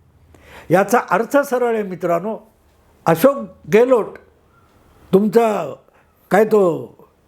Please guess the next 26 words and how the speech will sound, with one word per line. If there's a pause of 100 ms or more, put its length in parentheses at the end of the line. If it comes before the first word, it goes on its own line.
(600)
जे
आहेत, (100)
अशोक
गेहलोत
नाही,
कदाचित (100)
नाव (260)
चुकीचं
सांगत
असेल
मी, (480)
पण
त्या
मंत्र्याचं
नाव
गेहलोत
आहे. (840)
केजरीवालचा
जो
मंत्री
आहे, (360)
त्याचं
नाव
गेहलोत
आहे. (160)
कदाचित